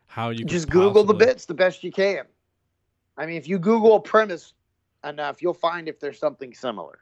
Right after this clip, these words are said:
Speaker 2: I,
Speaker 1: Okay.
Speaker 2: 'cause I've done it when I've, like, had a joke where I've thought of, and I'm like, "Man, that felt like it was too easy to think of. I need to go check to make sure this isn't, like, a subconscious thing I've heard."
Speaker 1: Mm-hmm.
Speaker 2: And so I'll just, that's what I do. I Google. I do that with my T-shirt ideas I come up with.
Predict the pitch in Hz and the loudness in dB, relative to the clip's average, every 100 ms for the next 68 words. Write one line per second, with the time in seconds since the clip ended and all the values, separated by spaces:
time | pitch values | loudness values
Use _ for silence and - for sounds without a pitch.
0 | _ 113 147 - 175 202 196 226 226 214 | _ 0 0 2 2 2 2 -2 -4 -10
1 | 208 208 196 185 175 _ _ _ _ - | -10 -10 -8 -10 -10 _ _ _ _ -10
2 | 208 202 165 202 185 185 170 - 175 185 | -10 -10 -12 -12 -10 -10 -8 -2 0 2
3 | 190 170 147 151 156 135 123 - 208 214 | 2 0 -8 -10 -10 -10 -12 -6 -4 -2
4 | 180 170 - 196 180 185 156 - 202 180 | -4 -8 -2 -2 -2 -8 -8 -8 -8 -8
5 | 151 147 143 175 175 165 143 135 123 147 | -12 -14 -10 -8 -6 -2 0 -2 -6 -12
6 | 151 147 151 156 - 160 - 156 147 - | -14 -10 -10 -8 -4 -4 -4 -10 -10 -6
7 | 156 143 143 151 139 139 120 127 123 - | -4 -2 -4 -10 -14 -16 -12 -6 -6 -8
8 | _ _ _ _ _ - 143 156 - 170 | _ _ _ _ _ -2 2 2 2 0
9 | 160 147 135 - 151 131 120 _ 160 147 | 0 -2 -8 -2 -2 -2 -4 _ -4 -2
10 | 110 90 _ 123 113 107 - _ _ _ | -4 -10 _ -12 -12 -14 -18 _ _ _
11 | _ _ _ 143 143 170 160 165 165 - | _ _ _ -4 4 6 6 6 2 2
12 | 180 175 196 185 208 175 147 165 196 185 | 0 2 2 4 0 -2 -2 -4 -6 -6
13 | 139 139 160 165 151 151 - 180 - 185 | -8 -8 -8 -8 -8 -10 -10 -10 -2 2
14 | 185 170 180 180 185 196 185 185 196 190 | 2 2 -2 -2 -6 -2 -2 0 -2 -4